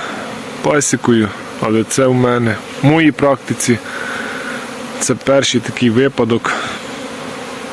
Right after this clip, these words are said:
коли бджілки вийшли на обліт серед зими. Всі клуби розпалися, тому що робив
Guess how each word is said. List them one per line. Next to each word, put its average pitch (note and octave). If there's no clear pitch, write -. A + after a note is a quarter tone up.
коли A#2+
бджілки B2+
вийшли A2+
на B2+
обліт B2
серед A#2+
зими. A#2+
Всі E3+
клуби C#3+
розпалися, E3
тому B2
що A#2
робив C3+